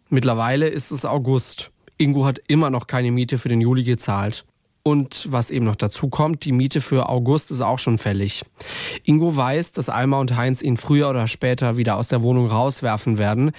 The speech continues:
wenn er ihnen eben diese Mieten nicht zahlt. Ingo beschließt deswegen, in die Pension von Alma und Heinz einzubrechen.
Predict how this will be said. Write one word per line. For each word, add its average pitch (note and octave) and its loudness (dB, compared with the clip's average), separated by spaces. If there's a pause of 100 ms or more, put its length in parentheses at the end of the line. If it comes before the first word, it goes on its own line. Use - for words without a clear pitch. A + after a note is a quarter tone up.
(300)
wenn B2+ 2
er D3 -2
ihnen C3+ 2
eben B2 0
diese B2+ 2
Mieten D3+ 2
nicht A#2 0
zahlt. G2+ -4 (1160)
Ingo E3+ 4
beschließt C#3 -2
deswegen, D#3 0
in C3+ 2
die C3+ 2
Pension C3 2
von B2 -2
Alma A#2+ 0
und B2+ -4
Heinz A2+ -2
einzubrechen. A2 -4